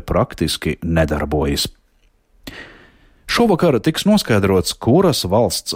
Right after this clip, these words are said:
futbola izlase kļūs par jauno pasaules čempionu. Par šo nosaukumu šovakar Maskavas Lužņiku stadionā cīnās Francijas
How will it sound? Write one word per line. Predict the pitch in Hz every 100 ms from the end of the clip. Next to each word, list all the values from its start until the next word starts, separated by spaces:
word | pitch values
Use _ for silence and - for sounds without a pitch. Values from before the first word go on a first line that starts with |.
| 92
futbola | 139 165 123 117 101 101
izlase | 127 113 98 90 - 87
kļūs | - 82 90 135
par | - 170 165 -
jauno | 76 80 87 120 143
pasaules | 139 76 - 73 80 90 -
čempionu. | - 110 82 95 78 78 - _ - - - -
Par | 104
šo | - 113
nosaukumu | 156 147 110 98 110 104
šovakar | 98 - 117 92 92 85
Maskavas | 92 - - 82 82 -
Lužņiku | 85 87 123 113 101 85 87
stadionā | - 110 101 82 82 85 -
cīnās | 90 85 80 76 -
Francijas | - 78 82 139 - 120 101 -